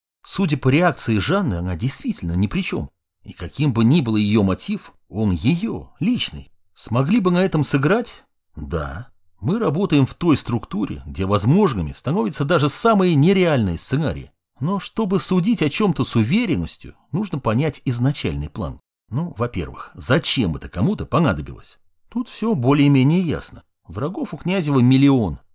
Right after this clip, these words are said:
желающих подсидеть и того больше. Во-вторых, кто мог знать Князева так хорошо, чтобы из сотен тысяч женщин в его окружении выбрать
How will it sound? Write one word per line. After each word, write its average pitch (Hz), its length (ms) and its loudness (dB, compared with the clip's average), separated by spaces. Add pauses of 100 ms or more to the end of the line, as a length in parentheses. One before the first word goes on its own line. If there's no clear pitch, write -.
(140)
желающих 90 540 -4
подсидеть - 680 -6
и 90 80 -10
того 90 280 -2
больше. 69 400 -10 (320)
Во-вторых, 160 920 0
кто 202 420 2
мог 131 240 4
знать 110 380 0
Князева 98 500 -2
так 113 360 0
хорошо, 170 640 -8
чтобы 117 360 0
из 165 100 -2
сотен 214 520 0
тысяч 147 400 -2
женщин 90 440 -2
в 78 60 -8
его 101 260 0
окружении 107 720 -4 (100)
выбрать 107 680 -4